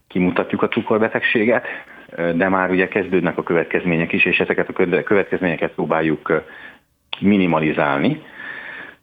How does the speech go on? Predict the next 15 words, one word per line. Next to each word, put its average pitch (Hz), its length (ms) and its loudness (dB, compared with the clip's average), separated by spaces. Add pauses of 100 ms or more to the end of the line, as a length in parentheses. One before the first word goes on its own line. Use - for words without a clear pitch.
(280)
Ö, 85 240 2 (100)
itt 113 160 2
viszont 113 420 0
egy 92 320 -2
korai 101 300 2
beavatkozással, 101 920 0 (300)
az 92 60 -2
egész 95 280 2
terhesség 90 420 0
alatt, 85 340 0
ö, 85 280 4
diéta, 87 300 2
mozgás, 82 440 0
inozitol 82 640 0
bevitellel, 95 880 0